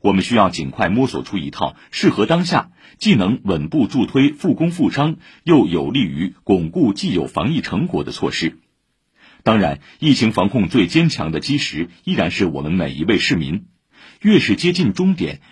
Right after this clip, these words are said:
越要咬牙坚持，越不可松懈麻痹。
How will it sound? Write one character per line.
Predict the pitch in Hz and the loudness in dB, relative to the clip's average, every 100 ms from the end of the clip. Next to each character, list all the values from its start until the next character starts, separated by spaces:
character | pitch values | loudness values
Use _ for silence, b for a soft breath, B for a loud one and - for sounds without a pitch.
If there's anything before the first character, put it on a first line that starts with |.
| - | -2
越 | 185 101 | 2 2
要 | 87 - | 2 -4
咬 | - 73 | -8 -6
牙 | 71 71 | -4 -6
坚 | 82 139 | -2 0
持， | 143 - - _ _ b b | 0 -4 -12 _ _ b b
越 | 147 104 | 4 4
不 | 92 | 0
可 | - 64 | -6 -10
松 | - 123 | 0 2
懈 | 123 82 | 2 -2
麻 | 67 65 | -4 -8
痹。 | 110 - | -6 -8